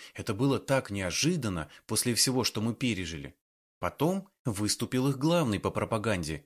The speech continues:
министр Гер Кох, и рассказал, что нам повезло, и нам бояться нечего.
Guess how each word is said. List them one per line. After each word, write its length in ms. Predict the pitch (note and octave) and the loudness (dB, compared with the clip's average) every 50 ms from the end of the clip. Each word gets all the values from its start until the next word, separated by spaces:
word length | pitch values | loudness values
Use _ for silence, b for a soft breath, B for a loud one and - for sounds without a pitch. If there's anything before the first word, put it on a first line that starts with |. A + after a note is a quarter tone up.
| _ _ | _ _
министр 540 | - A2 C3 D#3 F3+ F3 - - - D#3 D3 | -2 2 2 4 4 2 2 0 0 0 0
Гер 280 | C3 B2 C#3+ D3+ D3 | 0 2 2 2 2
Кох, 540 | - - - - A2+ G2+ E2+ - - - - _ _ _ _ | 0 -6 -8 -2 -2 -2 -2 -2 -8 -18 -20 _ _ _ _
и 100 | - F#2 | -6 -4
рассказал, 580 | F2 E2 - - - F2+ E2 A#2 D3 D#3+ D3+ B B B B | -2 -2 -4 -2 -2 -2 0 2 0 0 -2 B B B B
что 220 | - - - G2+ | -6 -4 -2 -2
нам 240 | F2 E2+ F2 F#2+ F#2+ | -2 -2 -2 -4 -2
повезло, 680 | F#2 A2 A2 C#3 C#3 B2+ C#3+ D3 D3+ C#3 G2 D2+ - _ _ _ | -2 0 2 2 2 2 2 2 2 2 0 -2 -6 _ _ _
и 80 | _ E3+ | _ 0
нам 240 | F3+ G3 F#3+ F#3 E3 | 2 2 2 2 2
бояться 420 | F3 F3 E3+ E3+ E3 - - E3 | 2 2 2 2 2 2 2 4
нечего. 600 | D#3+ D#3 C#3+ A#2 F#2 - - - D#2+ D2+ C#2 - | 4 4 4 4 2 2 -2 -2 -4 -8 -8 -10